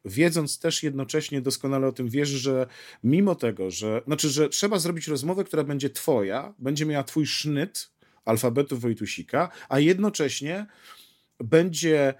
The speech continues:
i insiderska, jakbyśmy nieładnie powiedzieli, czyli tylko taka wewnątrz, proponująca coś więcej, ale z drugiej strony będzie też uniwersalną opowieścią dla tej osoby, która trafia na stronę podcastu po raz pierwszy,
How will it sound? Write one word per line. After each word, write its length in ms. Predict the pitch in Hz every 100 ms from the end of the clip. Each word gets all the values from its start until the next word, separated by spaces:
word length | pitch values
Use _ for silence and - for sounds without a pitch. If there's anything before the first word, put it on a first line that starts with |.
| _ _ 202
i 200 | 208 -
insiderska, 840 | 208 175 - 147 123 131 117 -
jakbyśmy 400 | 101 92 101 113
nieładnie 360 | 107 107 98 101
powiedzieli, 420 | 107 98 98 107
czyli 180 | - 127
tylko 140 | 120
taka 280 | 131 139 139 113 120 120
wewnątrz, 720 | 151 151 110 95 80 78 - -
proponująca 560 | 127 123 135 139 135
coś 300 | - 175 147
więcej, 720 | 147 147 110 98 117 151 202 - - -
ale 180 | 139 143
z 80 | 123
drugiej 320 | 277 220 160
strony 300 | - 120 117
będzie 240 | 151 196
też 340 | 190 185 - - - - _ _ - 165
uniwersalną 720 | 165 156 151 175 180 185 185
opowieścią 720 | 160 160 139 139 117 - 185 147
dla 140 | 170
tej 140 | 175
osoby, 300 | 165 180 170
która 280 | 165 165 156
trafia 300 | 156 165 160
na 280 | 147 139 131
stronę 340 | - 147 147
podcastu 440 | 139 135 135 - 120
po 120 | 117
raz 160 | 101 -
pierwszy, 600 | 107 87 - 135 180